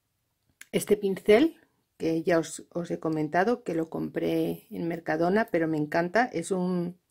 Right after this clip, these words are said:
un pincel para delinear los ojos.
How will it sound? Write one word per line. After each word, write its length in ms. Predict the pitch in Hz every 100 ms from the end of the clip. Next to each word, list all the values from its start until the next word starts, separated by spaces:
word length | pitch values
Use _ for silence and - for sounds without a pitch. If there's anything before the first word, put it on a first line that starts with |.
| - - - -
un 140 | 185
pincel 480 | 202 185 208 214 208
para 500 | 175 170 175 208 - _ _ _ _ _ _ _ _ -
delinear 560 | 180 196 185 180 175 190
los 240 | 180 -
ojos. 480 | 147 - 170 -